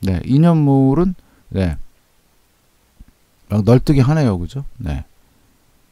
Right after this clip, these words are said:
어, 영점일오. 상당히 낮은 거죠. 예.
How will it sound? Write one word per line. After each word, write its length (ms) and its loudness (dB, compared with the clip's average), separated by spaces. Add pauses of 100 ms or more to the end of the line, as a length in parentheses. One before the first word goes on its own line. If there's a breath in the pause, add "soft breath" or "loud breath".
(140)
어, 340 -10 (480)
영점일오. 720 2
상당히 400 2
낮은 320 0
거죠. 280 -4 (180)
예. 140 -8